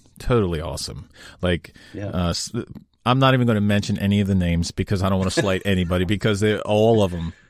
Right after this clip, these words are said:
Speaker 1: were pretty awesome. And to be able to come on the show and talk to us and talk to us about what's going on in their life in Linux, hey, you can't get better than that, man.
Speaker 2: Oh, it's so, it's so enjoyable because you're, you're getting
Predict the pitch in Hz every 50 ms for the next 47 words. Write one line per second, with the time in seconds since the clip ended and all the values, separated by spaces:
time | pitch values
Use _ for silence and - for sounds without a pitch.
0 | _ _ - 107 104 104 101 90 - 110 104 92 92 90 87 85 87 - - 87
1 | 82 82 80 - - - - - - 98 98 95 95 95 95 92 92 92 - -
2 | - - - _ _ - - - - 107 98 110 113 113 110 107 98 - 117 107
3 | 110 110 110 104 - - 110 107 107 104 101 90 92 87 - - 98 101 - -
4 | 104 104 101 98 - - - - - - 92 90 87 87 87 87 85 85 85 85
5 | 90 87 - _ _ _ _ _ _ _ _ _ _ _ _ - - 120 104 95
6 | - 101 - - 98 98 87 95 98 - - 95 95 95 95 92 92 - 101 92
7 | 87 82 92 107 113 110 113 120 120 117 - - - 95 87 87 90 107 117 127
8 | 127 - - - - _ _ _ _ _ _ _ _ _ _ _ _ _ _ _
9 | _ _ _ _ _ _ - 87 87 85 85 - - - - 123 104 87 98 101
10 | - - 80 78 76 78 78 78 78 76 - 76 71 76 76 - - - - -
11 | - - - _ - - - - 143 135 123 113 113 113 - - - - - -
12 | 139 - - - 208 220 208 156 120 107 120 123 127 131 131 127 110 95 101 98
13 | 95 - 98 101 - 120 110 104 117 120 110 - 127 120 117 110 147 170 180 165
14 | 117 101